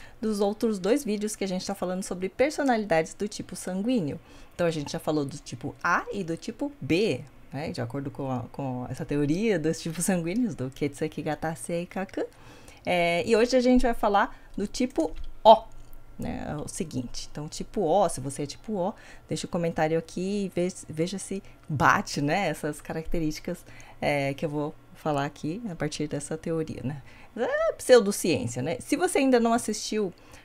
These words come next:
a, a parte um, que seria do tipo A, lá eu explico com mais detalhes sobre essa teoria, sobre essa pseudociência <laughs> a respeito do, dos tipos sanguíneos, né? A base, a teoria. Então, é interessante que você assista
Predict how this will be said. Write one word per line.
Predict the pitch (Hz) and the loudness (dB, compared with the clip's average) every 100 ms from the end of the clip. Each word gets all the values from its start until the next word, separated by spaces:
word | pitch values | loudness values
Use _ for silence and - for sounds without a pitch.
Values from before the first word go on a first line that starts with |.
| - | -6
a, | 170 160 147 143 151 | -2 0 0 -2 -4
a | 147 | -4
parte | 160 156 156 - | -4 -4 -4 -4
um, | 156 240 | 2 2
que | 156 - | 2 -4
seria | 135 131 | -4 -4
do | 127 | -6
tipo | 120 - 147 | -8 -6 -2
A, | 160 | 0
lá | 151 165 240 277 | 2 2 2 2
eu | 202 | 0
explico | - 202 208 - | -4 -4 -4 -6
com | - - | -10 -6
mais | 190 185 - | -4 -2 -4
detalhes | 196 - 160 196 185 | -4 0 0 0 -2
sobre | 175 160 | -4 -4
essa | 160 160 | -4 -4
teoria, | 151 147 143 160 311 - - - - | -2 0 0 -2 -2 -6 -16 -18 -20
sobre | - 143 139 | -6 -4 -2
essa | 139 143 131 | -4 -4 -6
pseudociência | - 175 170 160 151 143 208 - 147 208 196 185 | -4 -4 -4 -6 -4 -4 -2 -2 2 4 2 0
<laughs> | 165 - - - | -6 -12 -12 -2
a | |
respeito | 170 160 147 147 147 | -2 0 0 0 -2
do, | 147 139 - | -2 -4 -4
dos | 143 139 - 127 | -4 -4 -6 -6
tipos | - - | -6 -6
sanguíneos, | - 156 165 214 240 240 | -4 -4 -4 -2 -2 -2
né? | 247 - - | -2 -2 0
A | 170 | 2
base, | 147 143 160 165 | 6 6 6 2
a | 143 | -4
teoria. | 147 147 165 | -6 -4 -4
Então, | 190 240 | -2 -2
é | - 208 | 0 0
interessante | 220 220 233 170 165 | 0 0 0 -2 -6
que | 160 | -8
você | 165 | -4
assista | 165 - 170 - 170 | -4 -4 -8 -6 -8